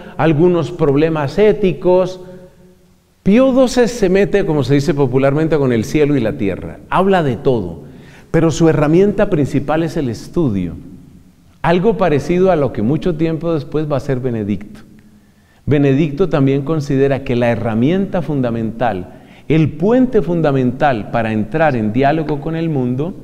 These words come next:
es el estudio. Es decir, estudiemos estos temas, sentémonos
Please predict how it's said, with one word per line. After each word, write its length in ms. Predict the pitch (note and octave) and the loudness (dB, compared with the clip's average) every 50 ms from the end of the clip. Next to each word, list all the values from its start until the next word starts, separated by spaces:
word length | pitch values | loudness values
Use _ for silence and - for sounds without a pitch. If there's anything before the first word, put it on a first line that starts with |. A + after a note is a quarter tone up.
| - - - - - - - - - - | -18 -20 -20 -20 -20 -20 -20 -20 -6 -6
es 160 | B2+ A#2+ - | -4 -2 0
el 120 | C#3 C3 | 0 0
estudio. 560 | B2 A#2 - - - G3 E3 A2+ G2+ F#2+ F2+ F2+ - - - - | 0 -2 -6 -6 -6 -4 -4 -4 -6 -8 -8 -12 -16 -20 -8 -6
Es 120 | B2+ B2 B2+ | -4 -2 -2
decir, 840 | D#3+ D#3 - - F3 F#3 F#3 F3+ - - - - - - - - - | -2 -2 -2 -2 -2 -2 -2 -4 -10 -16 -20 -20 -20 -20 -20 -4 -2
estudiemos 1000 | C3+ C#3+ C#3 - - D3 C3+ B2+ B2+ D#3 G#3 G#3 G3 F#3+ G3+ A#3+ - - - - - | -2 -2 -2 0 0 2 2 4 4 4 4 4 4 2 0 0 -2 -6 -10 -8 -8
estos 400 | C#3 - - - D3+ - - - | -8 -8 -6 -6 -8 -8 -4 -4
temas, 320 | C#3+ B2+ G#2 F#2 F2+ - | -2 -2 -2 -4 -6 -2
sentémonos 840 | - C#3 B2+ A#2+ C3+ F#3 G#3 A3 A#3+ B3 C4 C#4+ C4+ - - - - | 0 0 0 2 2 0 2 2 2 2 0 0 -2 -6 -8 -12 -14